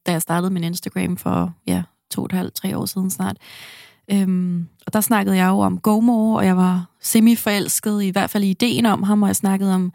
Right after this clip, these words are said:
dating, life og kasser, uden låg. Altså, når man møder en,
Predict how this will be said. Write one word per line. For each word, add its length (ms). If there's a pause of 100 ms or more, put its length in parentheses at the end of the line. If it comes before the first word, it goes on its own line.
(440)
dating, 400
life 400
og 260 (100)
kasser, 400 (260)
uden 200
låg. 340
Altså, 160
når 80
man 140
møder 220
en, 140